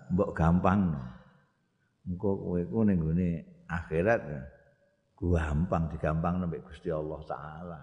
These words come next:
Jadi, bangsane ana hisab bareng, kowe wis ora angel-angel, hisaban yasira ngono kae. Apa jenenge?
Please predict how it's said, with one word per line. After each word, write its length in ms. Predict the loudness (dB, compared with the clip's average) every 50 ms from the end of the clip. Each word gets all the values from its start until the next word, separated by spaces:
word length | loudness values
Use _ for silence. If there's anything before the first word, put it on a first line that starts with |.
| -18 -20 _ _ _ _ _ _ _ _ _ _ _ _ _ _ _ _ _ _ _ _ -20
Jadi, 240 | -20 -20 -20 -20 -18 -12
bangsane 580 | -8 -8 -8 -6 -6 -4 -2 0 2 2 2 2 0 -2 -6 -10 -10 -10
ana 560 | -8 -6 -4 -4 -4 -4 -4 -4 -6 -8 -12 -12 -10
hisab 880 | -8 -8 -6 -4 0 2 4 4 4 4 2 2 0 -2 -6 -8 -8
bareng, 400 | -6 -6 -4 -4 -2 -2 -4 -4
kowe 160 | -2 -2 -2 -2 -2
wis 120 | -4 -6 -6
ora 320 | -6 -4 -2 -2 -2 -2 -2
angel-angel, 640 | -2 -2 -2 -2 -2 -2 -2 -2 -4 -4 -6 -6 -8 -8
hisaban 640 | -8 -8 -4 -4 -4 -4 -2 -2 -2 0 0 0 0
yasira 560 | 0 0 0 0 2 2 4 4 4 2 0
ngono 320 | -2 -4 -6 -6 -6 -4
kae. 320 | -2 0 2 2 2 0 -4 -8 -12 -18 -20 _ _ _ _ _ _ _ _ _ _ _ _ _ _ _ _ _ _ -20 -20 -20 -20 -20 _ -20 -16 -14 -12 -12 -14 -16 -18 _ _ _ _ -20
Apa 200 | -20 -18 _ -10 -10 -10 -8 -8
jenenge? 480 | -10 -8 -6 -6 -4 -4 -4 -6 -8 -10